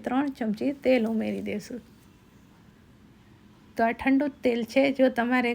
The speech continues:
ગરમ એડ કરવું હોય તો ગરમ પણ, હુંફાળું પણ કરી શકાય.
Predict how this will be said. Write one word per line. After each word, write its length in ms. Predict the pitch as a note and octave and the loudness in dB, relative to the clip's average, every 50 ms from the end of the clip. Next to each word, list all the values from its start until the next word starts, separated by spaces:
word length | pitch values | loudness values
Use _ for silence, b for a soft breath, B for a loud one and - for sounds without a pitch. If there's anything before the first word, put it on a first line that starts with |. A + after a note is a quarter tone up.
| A3+ | 0
ગરમ 260 | B3+ A#3+ A#3 C4 C4 C4 B3+ | 0 0 2 2 2 4 2
એડ 140 | B3+ B3+ - - | 0 0 0 -2
કરવું 200 | C#4 D#4+ D4+ C#4+ | -2 0 2 0
હોય 140 | B3+ A#3 A#3 | 0 0 0
તો 100 | A#3 B3 C#4 C4+ | -2 -4 -2 0
ગરમ 260 | B3 G#3+ A3+ A#3 A#3+ A3+ - | 0 0 0 0 -2 -4 -2
પણ, 180 | - B3+ D4+ D4 A#3+ | -2 -2 -2 -2 -4
હુંફાળું 400 | A#3 G#3+ - - B3 B3+ C#4 C4+ C#4 | -8 -6 0 2 2 2 2 -2 -2
પણ 180 | C4 C4+ D#4 E4+ - | -4 -4 -4 -4 -2
કરી 260 | C4+ B3+ A#3 G#3+ - - | -2 -2 -2 -4 -6 -8
શકાય. 320 | - F3+ - - - | -10 -10 -8 -10 -12